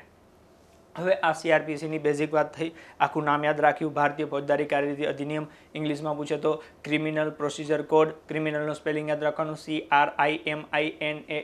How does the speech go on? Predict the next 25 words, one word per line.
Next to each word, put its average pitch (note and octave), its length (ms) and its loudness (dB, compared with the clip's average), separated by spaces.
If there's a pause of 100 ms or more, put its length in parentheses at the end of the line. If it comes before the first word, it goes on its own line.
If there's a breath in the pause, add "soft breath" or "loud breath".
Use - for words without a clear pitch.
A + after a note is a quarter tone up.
એલ, G#3+ 180 4 (280 loud breath)
પ્રોસિજરમાં D3+ 720 -2
પી F#3 320 -6
આર D3+ 280 8
ઓ E3+ 140 0
સી F3 560 -6
યુ G#3 100 -4 (280)
સી F#3+ 280 -4 (140)
ઈ B3 280 -2
ડી E3+ 340 -4
યુ A3+ 280 -2
આર D#3 160 6 (100)
ઈ, F#3+ 160 -8 (240 loud breath)
કોડમાં D3+ 340 0
સી - 180 -10
ઓ D3+ 100 -2
ડી. C3+ 320 -6 (920)
ઓગણીસો D3+ 400 2
ને D#3 200 -2 (180)
તોતેર D3 360 0
લખાય D3+ 320 -6
છે. - 240 -20 (340 loud breath)
ઓકે, - 160 2
આ D3+ 200 4
કાયદો, D3 520 0